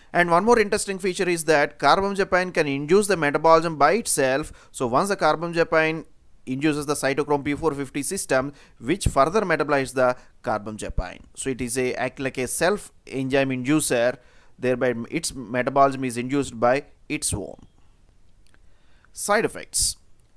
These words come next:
Some of the side effects like the nausea and vomiting, constipation, dry mouth and dizziness are the common side effects that are observed with the carbamazepine.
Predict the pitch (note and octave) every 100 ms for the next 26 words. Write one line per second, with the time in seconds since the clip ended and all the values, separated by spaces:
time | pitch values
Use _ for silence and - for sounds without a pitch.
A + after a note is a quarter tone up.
0 | - _ _ - G3+ A3+ G#3 G#3 F3 F3+
1 | F3 E3 E3 D#3 C#3 C#3 D3 D3 B2 B2
2 | B2+ B2+ B2 C3+ C3+ C3+ - A#2 B2 C3+
3 | C3 B2+ - C3+ C3+ A#2 A2+ A2+ B2+ B2+
4 | C3 C3+ - - - - - G#2+ G#2+ G#2
5 | - A#2 A#2+ A#2+ C3 B2+ C3 - A2 B2+
6 | A#2+ - C3+ D3+ A3 A3 E3+ C#3+ C#3+ C#3+
7 | B2 - B2 A#2 A#2 A2+ - A#2 A#2 D3
8 | C3+ A#2+ G#2+ A#2 A2 A2+ - _ _ -
9 | - A2+ G#2 A2 G#2 G#2 F2+ D#2 -